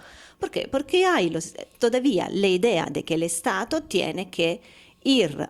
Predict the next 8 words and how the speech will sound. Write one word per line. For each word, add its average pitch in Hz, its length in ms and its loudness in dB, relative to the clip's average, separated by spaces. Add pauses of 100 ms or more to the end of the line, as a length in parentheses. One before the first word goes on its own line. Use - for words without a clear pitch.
(100)
a 180 200 -2
tutelar 277 800 2
esa 196 400 -2
idea 196 640 0 (380)
del 175 320 0
trabajo 240 760 0
del 160 200 -4
milleottocento. 156 1120 -6